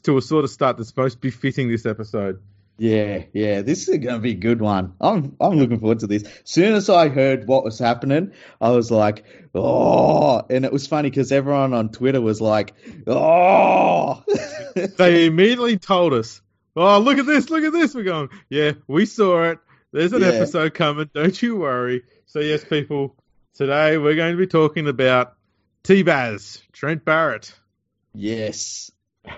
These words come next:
Speaker 2: The biggest
Speaker 1: Yeah.
Speaker 2: Kiss fan in rugby league.
Speaker 1: Oh, yeah.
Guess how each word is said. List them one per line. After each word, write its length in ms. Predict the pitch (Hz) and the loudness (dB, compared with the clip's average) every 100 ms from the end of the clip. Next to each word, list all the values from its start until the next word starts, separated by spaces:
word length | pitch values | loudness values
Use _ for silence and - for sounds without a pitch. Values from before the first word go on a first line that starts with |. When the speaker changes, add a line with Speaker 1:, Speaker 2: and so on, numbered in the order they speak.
| - | -14
Speaker 2:
The 720 | 170 135 - 143 117 _ 117 104 | -12 -12 -12 -12 -12 _ -16 -8
biggest 360 | 139 135 143 127 | -4 0 -2 -2
Speaker 1:
Yeah. 60 | |
Speaker 2:
Kiss 280 | 120 156 147 | -4 -2 -2
fan 360 | - 151 139 147 | -6 -4 -2 -2
in 140 | 117 | -2
rugby 380 | 113 120 123 135 | -2 -2 -2 -2
league. 580 | 123 110 104 87 85 - _ _ _ _ - | 0 0 0 -2 -8 -18 _ _ _ _ -18
Speaker 1:
Oh, 100 | 120 | -10
yeah. 360 | 117 107 101 | -8 -8 -10